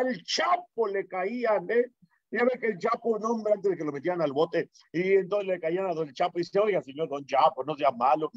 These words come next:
necesitamos polvito negro". Y decía, "No tenemos polvito negro, pero tenemos polvito blanco, pa' que aguante al miércoles de ceniza", porque ya falta una semana casi, ¿verdad? Siete, seis días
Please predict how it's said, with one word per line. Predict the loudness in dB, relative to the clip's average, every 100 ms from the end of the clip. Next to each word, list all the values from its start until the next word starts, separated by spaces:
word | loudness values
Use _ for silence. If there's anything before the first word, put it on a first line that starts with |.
| -14 -2
necesitamos | -2 0 -2 4 4 6 2 2
polvito | 2 2 -2 0
negro". | 2 2 2 -2
Y |
decía, | -2 -2 -2
"No | -2 0
tenemos | -2 2 2
polvito | 2 0 -2 0 4
negro, | 6 6 2
pero | -10
tenemos | -6 -2 2 2 2
polvito | -6 -6 -4 -2 0 0 0
blanco, | 0 0 0 -2 -14 -6 -6 -6 -20 _ _ _ 2
pa' | 2 2 -4
que | 0
aguante | 2 4 4 4 0 -4 -8 -4 -4 -6 _ _ 0
al | 2 2 -2
miércoles | -2 0 0 0 0 0 0
de | -4
ceniza", | -4 -4 -4 -6 -6
porque | 0 2
ya |
falta | 4 2 2
una | 0 0
semana | 0 -4 -6 -8 -4
casi, | -4 -4 -6
¿verdad? | 2 4 4
Siete, | 4 0 0 -4
seis | -2 -2 4
días | 6 4